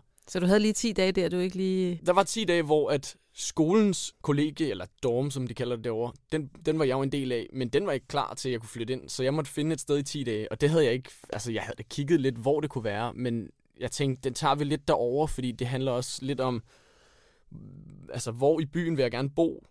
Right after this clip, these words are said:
Speaker 2: i de her ti dage. Altså, det, det skulle gerne være sådan, så man kunne se lidt og så videre. Så da jeg kørte op ad rulletrappen, der tænkte jeg, "Det bliver sgu da lidt spændende at se," og jeg har ikke nogen telefon derovre, som, som fungerer, udover,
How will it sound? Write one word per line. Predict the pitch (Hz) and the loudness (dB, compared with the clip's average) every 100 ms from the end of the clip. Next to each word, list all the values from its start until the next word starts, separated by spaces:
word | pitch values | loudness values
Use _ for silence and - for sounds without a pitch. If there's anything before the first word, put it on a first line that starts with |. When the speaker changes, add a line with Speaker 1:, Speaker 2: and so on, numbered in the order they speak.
| - | -8
Speaker 2:
i | |
de | 135 139 | -2 0
her | 127 | 0
ti | - 147 | -4 -6
dage. | 127 117 123 | -4 -2 -4
Altså, | - 101 | -6 -12
det, | 104 - - | -16 -18 -14
det | 95 | -10
skulle | - 131 | -8 -4
gerne | 120 | -4
være | 131 | -2
sådan, | 127 | -4
så | 127 | -4
man | 127 | -6
kunne | 113 120 | -8 -6
se | 147 143 | -2 -2
lidt | 127 117 | -2 -4
og | 127 | -8
så | 120 | -8
videre. | 110 117 120 113 - | -8 -4 -4 -6 -14
Så | - | -8
da | 117 | -4
jeg | 110 | -4
kørte | - 135 | -2 0
op | 160 | 2
ad | |
rulletrappen, | 175 156 151 139 127 | 2 0 -2 -4 -4
der | |
tænkte | 123 120 | -6 -8
jeg, | 104 | -10
"Det | 120 | -8
bliver | 156 | -8
sgu | - | -8
da | 117 | -12
lidt | 73 90 | -12 -12
spændende | - 110 123 | -8 -4 -2
at | 135 | -4
se," | - 123 123 | -4 -4 -2
og | 107 107 | -2 -2
jeg | 101 | -2
har | |
ikke | 120 | -2
nogen | 196 165 | 0 0
telefon | 113 101 147 165 | -4 -4 -4 0
derovre, | 156 123 131 127 | 0 2 0 -2
som, | 123 117 104 | -4 -6 -8
som | - 104 | -10 -10
fungerer, | 101 117 123 143 147 | -8 -6 -2 -2 0
udover, | 120 98 139 127 104 117 | -4 -6 -2 0 2 -2